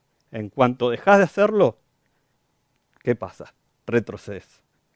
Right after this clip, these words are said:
Y me pensaba, ¿qué moviliza a estas personas, a, a un docente, a un maestro, a un pastor, a, a querer enseñar, en querer darte conocimientos? Y me preguntaba, ¿para qué lo hace?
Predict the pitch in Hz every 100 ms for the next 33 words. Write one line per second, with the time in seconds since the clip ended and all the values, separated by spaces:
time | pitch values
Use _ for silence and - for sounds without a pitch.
0 | _ _ _ _ _ _ _ _ _ _
1 | _ 143 165 160 180 170 208 202 190 247
2 | 240 202 196 208 - 156 156 151 151 -
3 | 135 147 127 104 - 104 101 - 110 127
4 | 107 - 175 151 127 110 110 139 165 -
5 | - 107 - _ _ - 127 120 - 180
6 | 175 127 _ _ _ 110 110 _ 113 110
7 | _ - 147 196 - _ _ - 120 -
8 | 156 233 135 110 117 117 117 165 165 _
9 | _ _ _ 131 175 165 135 127 - 156
10 | 202 139 170 - _ _ _ _ 131 135
11 | 135 _ _ _ _ _ - 127 135 135
12 | 147 185 143 135 151 247 226 160 214 -
13 | 98